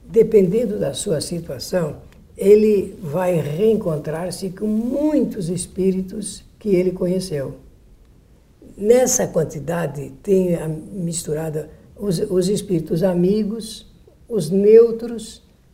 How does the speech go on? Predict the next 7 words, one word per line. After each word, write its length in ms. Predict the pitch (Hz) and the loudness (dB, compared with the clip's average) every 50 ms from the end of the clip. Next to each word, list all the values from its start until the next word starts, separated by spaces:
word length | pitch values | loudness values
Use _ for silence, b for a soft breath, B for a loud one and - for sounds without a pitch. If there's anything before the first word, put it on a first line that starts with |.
| _ _ - - | _ _ -12 -6
os 200 | 202 151 127 170 | -4 0 2 4
indiferentes, 1120 | 175 156 160 165 - - 180 165 160 185 208 214 220 220 220 - 226 214 220 - b b b b b b b b b b - | 4 4 4 0 0 2 2 2 4 4 4 4 4 2 0 -4 -6 -8 -8 -10 b b b b b b b b b b -12
aqueles 920 | - 180 156 - - 214 202 190 180 175 175 175 165 156 151 - - - - - | -10 -10 -8 -6 2 4 6 6 6 6 4 2 2 0 -2 -6 -10 -12 -10 -8
espíritos, 1160 | 185 175 - - - 196 180 170 160 165 160 - 196 190 175 170 160 - - - - - - _ _ - | -8 -8 -8 -6 -4 -2 0 0 0 0 -2 -4 -4 -2 -2 -2 -2 -4 -8 -10 -10 -16 -20 _ _ -16
eh, 160 | - 175 165 - - 170 165 156 | -12 -12 -12 -12 -12 -12 -10 -6
amigos 600 | 151 160 165 180 214 226 233 208 160 160 143 123 | -4 0 2 2 4 4 2 2 2 2 0 0
verdadeiramente, 1200 | 123 139 180 185 160 151 143 139 143 147 139 139 139 151 170 190 202 214 214 - - - 220 202 | 0 0 0 2 2 0 -2 -2 -2 -4 -4 -4 -4 -2 0 0 2 0 0 -2 -4 -6 -8 -8